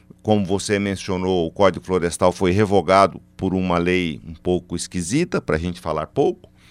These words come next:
É, a importância dessa restauração em áreas privadas e como é que eu faço essa restauração de áreas privadas e ligo para as unidades de conservação, que vamos chamar,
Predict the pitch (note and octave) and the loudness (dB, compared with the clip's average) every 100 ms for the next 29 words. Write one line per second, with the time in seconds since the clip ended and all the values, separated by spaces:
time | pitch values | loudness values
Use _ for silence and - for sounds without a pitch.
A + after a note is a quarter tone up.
0 | - - _ - F#2 F2+ F2+ - - B2+ | -20 -20 _ -10 -6 -4 -6 -8 -4 0
1 | C3 B2+ - E3 F#3+ F3 A#2+ B2 A#2+ G#2+ | 2 2 4 6 6 4 2 0 0 -2
2 | G#2+ - A2 F#2+ F#2 G#2+ F#2+ F#2 G2+ G2+ | -2 2 4 6 4 0 -2 2 4 2
3 | - F#2 E2+ F2 A#2+ D3+ D#3+ B2+ - A2+ | -2 -4 -2 4 6 6 2 -4 -2 0
4 | C3 C3+ D3+ - C3 D#3 D3 C3 B2 A2+ | 0 0 -4 0 4 6 4 -2 -4 -4
5 | A2+ A2 G#2 F#2+ G2 F2+ F2 F2 - C3 | -2 2 4 2 -2 -2 0 -2 -4 -4
6 | A2 A#2 B2+ C#3+ D3 A#2 G#2+ F#3 D3+ F2 | 0 2 2 0 0 0 0 0 -2 -6
7 | C#2 _ - - - - F#2 G2+ G#2 G#2+ | -10 _ -20 -20 -20 0 6 8 8 8
8 | A2 G2+ G2 G2 A2+ G2 B2 C3 G#2 - | 8 6 6 4 0 6 6 6 4 2
9 | A2+ A#2 G2+ G2 - C3+ A#2 F2 G2+ G2 | 2 2 2 2 4 2 2 0 -2 -2
10 | G2 F#2 G#2 | -4 -2 -2